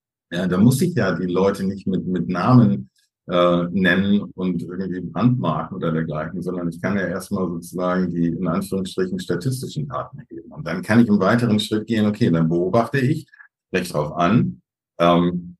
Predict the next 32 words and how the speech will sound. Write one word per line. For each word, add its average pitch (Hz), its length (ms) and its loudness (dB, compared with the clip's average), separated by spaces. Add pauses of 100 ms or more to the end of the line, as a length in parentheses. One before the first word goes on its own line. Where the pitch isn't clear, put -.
(400)
äh, 80 300 4
ne, 104 360 -2
direkt 95 320 0
mach 98 240 -2
vielleicht 90 460 -2
auch 90 200 -8
eine 90 220 -4
kleine 92 320 -2
Notiz 123 560 2
in 101 140 0
der, 90 220 2
in 95 100 -2
der 90 80 0
Personalakte, 117 1080 2
verbinde 123 560 4
das 101 240 0
mit 92 200 -2
einer, 90 460 -4
mit 90 200 -8
einer 95 240 -6
erneuten 95 500 0
Unterweisung, 104 880 0 (500)
ähm, 104 520 4 (180)
und, 107 380 2
äh, 104 280 2 (100)
dann 113 180 2
ist 120 120 -4
gut. 175 220 -4
Und 92 140 -6
wenn 107 180 2
das 101 200 2
dann 101 340 -2